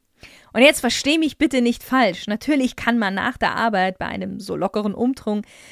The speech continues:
sich es etwas gemütlicher machen. Aber bitte doch nicht so. Das sieht so schmuddelig aus. Ich hätte es ja am liebsten abfotografiert und gepostet. Aber gut, mein Feingefühl verbietet mir das.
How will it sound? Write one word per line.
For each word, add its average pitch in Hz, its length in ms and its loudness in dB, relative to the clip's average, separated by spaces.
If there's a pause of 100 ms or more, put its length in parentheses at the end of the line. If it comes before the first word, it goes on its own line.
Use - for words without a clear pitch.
(160)
sich - 320 4
es - 120 2
etwas 269 340 2
gemütlicher 247 600 6
machen. 156 280 -10 (140)
Aber 185 200 -8 (100)
bitte 240 260 0
doch 170 220 -4
nicht 160 260 -12
so. 208 460 2 (680)
Das 190 180 -8
sieht 185 200 -6
so 220 320 0
schmuddelig 233 760 2
aus. 151 400 -4 (600)
Ich 262 140 0
hätte 247 140 4
es 277 100 2
ja 220 160 0
am 220 100 2
liebsten 247 360 -2
abfotografiert 202 1040 -4
und 202 120 -6
gepostet. 202 720 -4 (460)
Aber 196 500 4 (280)
gut, 190 240 -2
mein 240 180 6
Feingefühl 302 580 6
verbietet 254 440 4
mir 220 160 2
das. 226 340 2